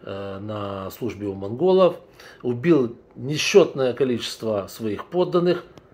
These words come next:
э, защищая интересы монголов. И провел две стычки. Две стычки, одну с шведами. Полностью изолгали эту стычку. Э, значит, российская история набрехала, что там был Ярл Биргер, который позже был королем.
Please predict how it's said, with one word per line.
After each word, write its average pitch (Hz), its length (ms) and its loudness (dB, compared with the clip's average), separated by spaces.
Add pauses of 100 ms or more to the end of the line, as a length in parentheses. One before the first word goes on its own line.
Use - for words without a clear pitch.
(720)
э, 117 240 -6
защищая 151 720 4
интересы 143 480 0
монголов. 135 560 2 (460)
И 226 200 6
провел 196 480 10
две 156 180 4
стычки. - 540 -6 (140)
Две 165 240 6
стычки, 196 460 0
одну 131 340 0
с - 20 -4
шведами. 120 720 0 (240)
Полностью 170 500 2
изолгали 120 540 4
эту 110 180 0
стычку. 127 480 -8 (380)
Э, 110 300 2
значит, 120 360 -8
российская 120 560 -2
история 120 460 0
набрехала, 110 580 -2
что - 140 -8
там 101 180 -8
был 95 140 -12
Ярл 92 240 -6
Биргер, 147 440 -2
который 82 320 -12
позже 101 280 -10
был 82 180 -12
королем. 123 540 -4